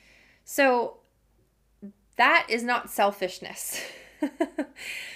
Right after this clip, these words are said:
That is self-preservation, if you want to get down to it.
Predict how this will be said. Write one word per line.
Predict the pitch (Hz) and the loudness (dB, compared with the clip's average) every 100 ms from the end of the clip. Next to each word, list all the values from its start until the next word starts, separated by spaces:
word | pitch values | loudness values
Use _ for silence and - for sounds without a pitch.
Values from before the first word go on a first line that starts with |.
| - - | -18 0
That | - 262 285 | 6 8 6
is | 320 | 0
self-preservation, | - 240 233 233 - 214 196 190 185 165 - - - 208 208 - | 0 4 4 0 0 0 2 0 -2 -6 -6 -8 -10 -12 -20 -14
if | 185 196 | -12 -10
you | 190 | -8
want | 180 175 | -8 -8
to | |
get | 170 - | -6 -8
down | - - - | -8 -10 -12
to | - | -14
it. | 50 50 | -14 -14